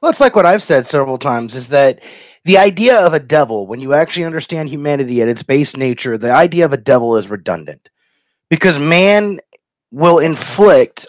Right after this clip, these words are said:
all manner of unspeakable evil on their fellow man without provocation.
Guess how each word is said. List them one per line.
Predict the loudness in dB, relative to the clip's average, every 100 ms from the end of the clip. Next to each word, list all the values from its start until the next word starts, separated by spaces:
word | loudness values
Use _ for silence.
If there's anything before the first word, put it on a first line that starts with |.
| 2
all | 4 4
manner | 2 0 0 2
of | 0
unspeakable | -2 -8 -10 -6 -4 -2 -4 -4
evil | -6 -4
on | -2 -2
their | -4
fellow | -2 0 0
man | 0 -2 -4 -6
without | -8 -10 _ -2 -2 -2 _
provocation. | 0 0 0 -8 -10 -12